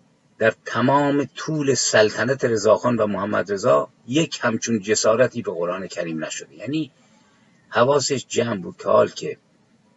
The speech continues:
بر منبر قدرت نشسته، جیک کسی نباید بزنه.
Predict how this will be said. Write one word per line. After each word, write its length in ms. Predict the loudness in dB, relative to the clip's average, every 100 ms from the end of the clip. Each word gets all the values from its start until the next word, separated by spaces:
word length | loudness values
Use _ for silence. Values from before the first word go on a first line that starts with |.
| -4
بر 160 | -2
منبر 520 | 0 0 0 0 -2 -2
قدرت 340 | -4 -2 -4
نشسته، 720 | -6 -6 -6 -6 -8 -8 -8 -14 _ _ _ _ _ _ _ _ _ -8
جیک 340 | -2 -2 -2
کسی 320 | -2 -2 0
نباید 320 | 0 2 0 -2
بزنه. 380 | -12 -12 -16